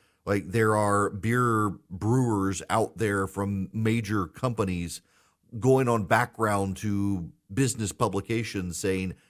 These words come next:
they've never seen anything like this, and there is a lesson to be learned here. You see things like this, and this is not a conservative uprising. This is not a maga uprising. This is a middle-class uprising of people who are not woke,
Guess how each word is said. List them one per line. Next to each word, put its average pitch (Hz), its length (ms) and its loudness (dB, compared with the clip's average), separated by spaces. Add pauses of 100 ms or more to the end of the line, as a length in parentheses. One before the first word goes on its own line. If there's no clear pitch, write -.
(120)
they've 110 220 2
never 104 300 0
seen 104 260 -4
anything 95 320 -4
like 107 260 -2
this, 80 300 -6
and 90 340 -6
there 101 180 -2
is 98 240 -4
a 98 100 -2
lesson 101 360 -6
to 87 60 -8
be 85 100 -8
learned 117 300 -6
here. 85 180 -8 (300)
You 104 160 -4
see 135 300 -6
things 110 340 -2
like 117 260 -2
this, 98 380 -2
and 107 440 -4 (360)
this 143 220 -2
is 135 120 0
not 131 300 4
a 131 80 2
conservative 120 640 -2
uprising. 101 480 -2
This 117 180 -8
is 117 80 -10
not 123 160 -2
a 110 60 0
maga 110 440 -2
uprising. 98 540 -4 (300)
This 147 200 -2
is 135 140 -4
a 113 80 2
middle-class 123 800 0
uprising 90 640 -4
of 82 140 -6
people 127 320 -6
who 123 160 -2
are 110 100 0
not 98 240 -4
woke, 95 320 -2